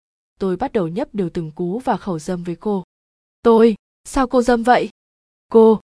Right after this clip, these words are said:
đàn bà nào chẳng dâm, cô dâm là do cô nứng lồn, cô thích làm tình." "Tôi, lồn cô đụ sướng lắm đó, em thích nó lắm."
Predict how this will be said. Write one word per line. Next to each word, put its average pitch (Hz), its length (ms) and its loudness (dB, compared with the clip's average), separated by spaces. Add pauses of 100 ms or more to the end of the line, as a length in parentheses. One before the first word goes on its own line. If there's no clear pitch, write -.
(160)
đàn 208 220 -2
bà 190 140 -2
nào 185 240 -2
chẳng 185 240 -6
dâm, 214 340 -2 (300)
cô 247 100 4
dâm 226 260 -2
là 190 160 -2
do 208 180 -4
cô 202 180 -2
nứng 196 280 -4
lồn, 202 260 0 (240)
cô 214 100 0
thích 302 180 -6
làm 196 200 -2
tình." 175 280 -4 (600)
"Tôi, 226 320 4 (300)
lồn 196 240 2
cô 202 140 2
đụ 190 160 0
sướng 185 260 -2
lắm 185 180 -2
đó, 190 340 -2 (280)
em 202 160 -2
thích 302 200 -6
nó 180 200 -2
lắm." 220 200 -4